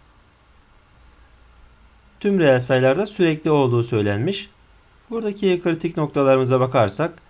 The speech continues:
x yerine sıfır verdiğimizde a çarpı sıfır eksi b. Bu soldan yaklaşım oldu. Bir de sağdan yaklaşalım. X gördüğümüz yere sıfır yazıyoruz. Burası sıfır.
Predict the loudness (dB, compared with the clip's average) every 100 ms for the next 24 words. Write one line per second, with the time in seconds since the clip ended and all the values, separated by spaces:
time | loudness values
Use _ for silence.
0 | _ _ _ -10 -8 -2 -2 0 -4 -4
1 | -2 2 2 2 0 -4 -4 -2 0 0
2 | 2 4 6 4 0 0 -4 -10 -6 -6
3 | -2 -4 -4 -4 -4 -6 _ _ -10 -6
4 | 0 2 4 4 2 0 -6 -6 -8 -8
5 | -8 -6 -6 -2 2 4 4 0 -2 -8
6 | -10 -8 -8 -8 -16 -20 -20 -20 -6 -6
7 | -6 -4 0 0 0 -4 -6 -8 -4 -4
8 | -2 -2 -4 -6 -4 -2 -2 -4 -6 -6
9 | -6 -8 -14 _ _ _ -8 -4 -2 -4
10 | -6 -6 -4 -4 -4 -8